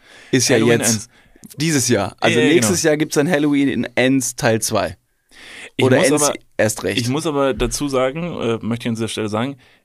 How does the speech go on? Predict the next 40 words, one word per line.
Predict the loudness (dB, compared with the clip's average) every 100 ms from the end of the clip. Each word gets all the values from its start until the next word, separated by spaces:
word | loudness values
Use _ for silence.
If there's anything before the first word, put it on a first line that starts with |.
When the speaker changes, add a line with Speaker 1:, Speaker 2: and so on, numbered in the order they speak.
| -8
Speaker 2:
äh, | -6 -4
diese | -6 -4
neuen | -2 -2 -2 -4 -6 -10 -12
Halloween-Filme | -6 -4 -4 -6 -4 -4 -4 -6 -10 _ _ _ -20 -14
sind | -6 -2 -2
schon | -2 0
sehr | 0
entertaining. | 0 -4 -6 -8 -10 -14 _ -6
Also | -4
ich | -2
Speaker 1:
Ich |
Speaker 2:
hab | -4
Speaker 1:
hab |
Speaker 2:
die | -2
Speaker 1:
nicht | -2
Speaker 2:
jetzt | -2 -4
die, | -2
Speaker 1:
einen | -2 -2
gesehen. | -6 -6 -6 -8
Speaker 2:
ich | -12 -12
hab | -12
die, | -6 -2 -2 -4 -8 -16 -20 -20 _ -4
das | -2
kann | 0
ich, | 0 0
das | -2 -2
wäre | 0
jetzt | 0
so |
mein | -2 -4
Tipp | -4 -6
für | -4 -4
Halloween, | -2 -2 0 -2 -2
falls | -2 -2
ihr | -2
ein |
bisschen | -2 -2 -4
was | -4
durchbingen | -4 -6 -6 -4 0 0 -2 -4
wollt. | -2 -2 -2